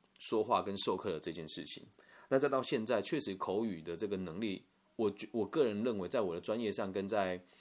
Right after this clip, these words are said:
这个所有的工作上，我都算是有一点心得的。所以我们不应该拿这个缺陷来当作是限制他的状况。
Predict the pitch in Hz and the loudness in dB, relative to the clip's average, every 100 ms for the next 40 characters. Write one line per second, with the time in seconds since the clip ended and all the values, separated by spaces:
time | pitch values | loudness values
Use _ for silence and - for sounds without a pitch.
0 | - - - 104 98 - 107 90 - 104 | -20 -14 -4 -2 0 0 0 0 -2 -4
1 | 107 98 101 82 95 98 101 101 87 90 | -2 -2 -4 -2 -2 -2 -2 -4 -2 -2
2 | 95 69 62 - _ _ _ _ _ _ | -2 -4 -8 -18 _ _ _ _ _ _
3 | _ - - 117 107 64 82 - - - | _ -6 -2 -2 -2 -6 -6 -10 -20 -20
4 | - - - 147 123 98 104 135 139 123 | -20 -12 0 2 4 2 4 4 4 2
5 | 113 87 95 98 95 87 82 71 - _ | 2 0 2 2 2 2 0 -4 -14 _
6 | _ - - 127 110 113 104 80 98 92 | _ -8 -2 2 2 2 0 -2 -2 0
7 | 98 113 113 104 101 120 92 98 90 78 | 2 0 0 0 0 0 -2 -4 -4 -6
8 | 76 90 - - | -6 -10 -8 -12